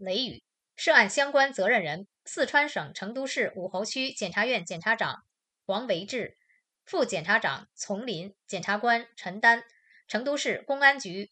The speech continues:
武侯分局红牌楼派出所所长先明。警察何庭轩、张杰。成都市公安局武侯分局局长吴颖梦。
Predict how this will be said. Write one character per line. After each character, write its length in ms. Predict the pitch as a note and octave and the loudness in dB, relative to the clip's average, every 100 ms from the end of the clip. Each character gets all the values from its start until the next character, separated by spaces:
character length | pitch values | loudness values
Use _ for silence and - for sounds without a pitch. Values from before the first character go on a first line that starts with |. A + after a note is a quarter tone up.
| - | -6
武 160 | G3 | -4
侯 240 | G#3 G#3+ A#3 | 2 4 4
分 240 | D4 D4+ | 2 0
局 320 | C4+ F#3+ G#3 | -4 -6 -8
红 240 | - A3 C#4 | -8 -8 -2
牌 180 | G#3 A#3+ | 2 2
楼 160 | G3 | 2
派 160 | A3 A3+ | 2 0
出 120 | G#3+ | 0
所 240 | C4 D#3 | -2 -4
所 240 | - G3 A#3+ | -2 -2 0
长 220 | F3 A#2+ - _ _ _ | 0 -2 -8 _ _ _
先 300 | - C4+ C4+ | -4 -2 -2
明。 320 | G3+ E3+ G3+ _ - | -6 -8 -14 _ -6
警 180 | G#3+ | -4
察 360 | G3 F#3+ G3+ A#3 | -2 0 0 0
何 160 | - G#3+ | -2 -2
庭 180 | G3+ G3+ | -2 -4
轩、 280 | A#3 A#3 A#3 _ | 0 0 0 _
张 240 | B3 B3 | 2 2
杰。 320 | B3 E3+ E3+ G3 _ _ _ | 0 -4 -4 -4 _ _ _
成 200 | - A3+ | -6 -2
都 120 | D4 | -2
市 240 | D4 C#4+ F3 | 0 2 0
公 200 | - C#4 | -2 4
安 180 | C#4 C4+ | 4 4
局 340 | F#3+ F#3+ G3 | -2 -6 -6
武 160 | - G3 | -4 0
侯 180 | G#3 G#3+ | 4 4
分 180 | C4+ C4+ | 2 0
局 200 | A#3+ G#3+ | -4 -6
局 180 | G#3+ | -4
长 280 | A3+ E3 C#3 - - | 0 0 -2 -12 -6
吴 140 | A3 | -2
颖 200 | C#4+ D3+ | -2 -2
梦。 260 | F#3+ A3+ | -4 -4